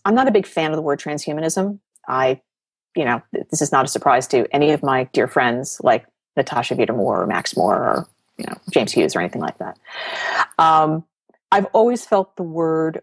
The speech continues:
was misinterpreted by people. And and e-, easily misconstrued.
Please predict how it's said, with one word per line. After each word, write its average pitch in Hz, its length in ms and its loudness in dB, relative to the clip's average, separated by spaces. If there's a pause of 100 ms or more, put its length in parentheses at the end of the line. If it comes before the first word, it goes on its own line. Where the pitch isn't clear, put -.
was 151 1040 -2 (3750)
misinterpreted 170 880 -2 (680)
by 135 160 2
people. - 380 -10 (520)
And 151 520 0 (340)
and 165 160 -2 (260)
e-, 202 140 -8
easily 247 380 4
misconstrued. - 640 -8